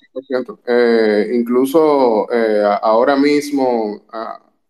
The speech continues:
bueno, recientemente hubo cambios en, en algunos temas muy técnicos de eso, pero,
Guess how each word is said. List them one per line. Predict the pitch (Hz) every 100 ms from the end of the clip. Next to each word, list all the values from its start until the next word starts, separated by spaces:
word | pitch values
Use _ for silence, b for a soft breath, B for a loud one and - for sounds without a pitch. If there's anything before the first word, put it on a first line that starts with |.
| _
bueno, | 113 123 117
recientemente | 113 127 139 143
hubo | 143 139
cambios | 139 143 135 123 - -
en, | 110 107 104 107
en | 107
algunos | 101 113 -
temas | 131 123
muy | 131 131
técnicos | 151 143 147 156
de |
eso, | 147 135
pero, | 131 127 117